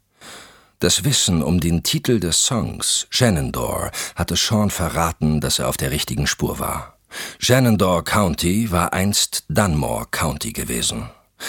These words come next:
Es war ein subtiler Hinweis, doch erst einmal entdeckt, deutete er in nur eine Richtung, zu Dunmores Jagdsitz Portobello auf dem Gelände von Camp Peary.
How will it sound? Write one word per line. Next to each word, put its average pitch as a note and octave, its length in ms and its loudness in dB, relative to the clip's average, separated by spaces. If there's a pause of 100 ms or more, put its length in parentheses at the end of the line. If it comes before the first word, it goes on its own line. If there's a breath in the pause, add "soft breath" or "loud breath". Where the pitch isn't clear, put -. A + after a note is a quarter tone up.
(200 loud breath)
Es F2+ 200 4
war C#3 120 2
ein B2+ 140 6
subtiler B2+ 600 0
Hinweis, F#2 840 0 (360 loud breath)
doch F2+ 260 0
erst - 280 2
einmal E2 280 2
entdeckt, - 680 -2
deutete F2 380 2
er D2 400 -2
in D2 180 0
nur D2 300 -2
eine C#2 340 0
Richtung, - 560 -6 (340 loud breath)
zu D2+ 160 -2
Dunmores F#2 680 4
Jagdsitz - 720 0
Portobello B1+ 960 -2 (280 loud breath)
auf - 140 0
dem F2 120 4
Gelände F#2 380 4
von C#2+ 220 0
Camp - 360 -4
Peary. - 460 -6